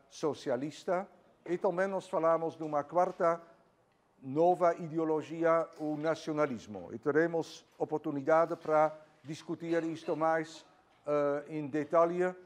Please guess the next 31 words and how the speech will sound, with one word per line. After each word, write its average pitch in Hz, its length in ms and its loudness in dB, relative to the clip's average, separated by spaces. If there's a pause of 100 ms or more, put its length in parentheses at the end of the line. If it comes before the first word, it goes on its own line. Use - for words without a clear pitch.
(300)
eh, 147 320 0 (160)
nas 147 280 -2
aulas, 156 640 0
eh, 139 160 2
que 135 480 0
vão 139 260 2
seguir, 180 400 4
mas 170 400 0
hoje 214 420 2 (320)
vamos 175 380 0
para 165 300 2
uma 156 180 0
outra 185 460 0
coisa 180 440 0
que 165 140 -8
é, 160 380 -2 (340)
eh, 156 220 0
uma 165 340 0
segunda 202 560 2
revolução, 127 640 0
de 113 60 -6
outro 170 520 2
tipo, 165 440 -4
uma 156 200 0
revolução 170 720 -2 (320)
que - 60 -2
aconteceu 165 800 0 (240)
pela 160 220 4
primeira 165 480 0
vez 147 240 -4
na 139 320 0